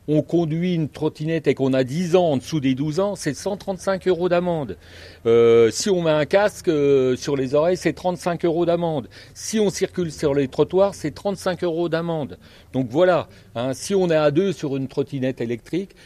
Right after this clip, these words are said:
c'est trente-cinq euros d'amende également. Donc il y a,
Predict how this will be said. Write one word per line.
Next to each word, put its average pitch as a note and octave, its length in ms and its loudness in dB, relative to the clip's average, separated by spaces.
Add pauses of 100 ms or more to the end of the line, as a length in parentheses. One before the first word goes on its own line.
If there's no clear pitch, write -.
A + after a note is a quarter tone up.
c'est F#3 320 4
trente-cinq F3 540 -4
euros D#3+ 220 2
d'amende D3+ 340 0
également. A#2 460 -4 (260)
Donc F3+ 320 2
il D3+ 80 -6
y F3 80 6
a, G3+ 240 4